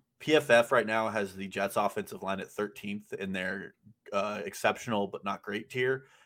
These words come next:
Uh, I think we get a full season of Zach Wilson, but more importantly, I think their defense,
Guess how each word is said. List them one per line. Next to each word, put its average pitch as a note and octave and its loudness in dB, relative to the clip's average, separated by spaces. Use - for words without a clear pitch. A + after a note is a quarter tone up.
Uh, G#2+ 2
I A2 2
think A2+ -6
we A#2+ -6
get G#2+ 0
a - 0
full A#2 -4
season A2 -8
of G#2+ -6
Zach A#2 2
Wilson, B2 -2
but A#2+ 2
more B2+ 6
importantly, A#2 2
I G#2 -2
think G#2+ -4
their G#2 2
defense, G2+ -4